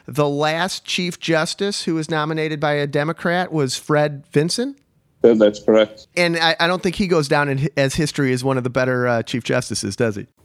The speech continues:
Speaker 2: He, he does not, although he, he had an interesting career. It was a very short tenure, but some of the, uh, lead up to Brown versus Board of Education was actually decided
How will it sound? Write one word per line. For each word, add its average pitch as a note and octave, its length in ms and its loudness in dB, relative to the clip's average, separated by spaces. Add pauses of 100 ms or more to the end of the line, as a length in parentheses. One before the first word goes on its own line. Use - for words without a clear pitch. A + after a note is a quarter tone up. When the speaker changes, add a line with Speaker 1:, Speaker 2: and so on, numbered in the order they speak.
Speaker 2:
He, G#3+ 200 6
he F#3+ 80 6
does G#3+ 220 2
not, D3+ 260 6
although D3 480 2 (360)
he, D#3+ 260 2
he C#3+ 160 -2
had E3+ 140 4
an D3 100 -2
interesting D3 480 -2
career. B2+ 520 0 (680)
It A2+ 60 4
was A#2 160 0
a A2 100 2
very A#2+ 360 2
short C3+ 340 0
tenure, C3+ 360 2
but A2+ 280 0 (380)
some C#3 240 0
of C3+ 80 0
the, A#2 440 2 (240)
uh, G#2+ 180 0
lead B2 280 2
up A#2 180 0
to A2+ 120 -2
Brown A2 300 2
versus A2 340 -4
Board A2+ 180 2
of G#2 80 -2
Education A2 640 -2
was G#2 220 2
actually A2 380 0
decided G#2+ 640 2